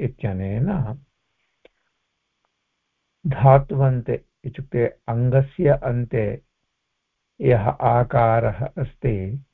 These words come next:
तस्य लोपः भवति किति निति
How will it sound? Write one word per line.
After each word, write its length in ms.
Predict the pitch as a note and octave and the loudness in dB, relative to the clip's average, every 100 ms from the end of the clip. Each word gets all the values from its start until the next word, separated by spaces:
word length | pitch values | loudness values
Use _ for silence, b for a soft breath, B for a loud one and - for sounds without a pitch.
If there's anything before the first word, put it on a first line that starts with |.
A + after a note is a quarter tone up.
| _ _ _ _ _ _ _ _ _ _ _ _ _ - | _ _ _ _ _ _ _ _ _ _ _ _ _ 2
तस्य 340 | C3+ - E3 C3+ | 4 4 0 0
लोपः 760 | A2+ A2+ A#2 C3+ C#3 D3 A#2+ | 0 -2 2 2 4 2 2
भवति 800 | B2+ - C3+ A#2+ - A2+ G2+ C#3 - _ _ - | -2 -4 -4 -4 -4 -6 -6 -10 -14 _ _ -4
किति 360 | E3 C#3+ D3+ C#3+ | 0 4 4 4
निति 520 | B2+ A#2+ C3 B2+ - | 4 0 -2 -2 -4